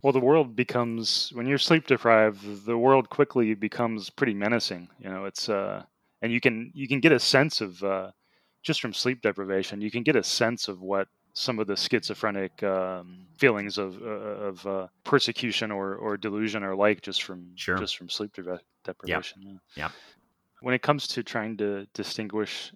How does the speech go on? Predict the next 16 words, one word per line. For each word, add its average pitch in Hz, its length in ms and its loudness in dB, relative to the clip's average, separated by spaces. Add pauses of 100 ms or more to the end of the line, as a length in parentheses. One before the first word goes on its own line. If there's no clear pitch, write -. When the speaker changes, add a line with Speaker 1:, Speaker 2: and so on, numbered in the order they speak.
Speaker 1:
if 113 100 -6
someone's 104 480 -4
under 107 200 -6
the 104 80 -4
influence 104 440 -8
of 90 120 -16
drugs, 104 600 -2
was 110 160 0
it 113 60 0
usually 113 320 0
the 104 100 0
case 113 300 0
that 98 140 -4
people 104 260 -4
were 101 140 -4
pretty 107 640 -6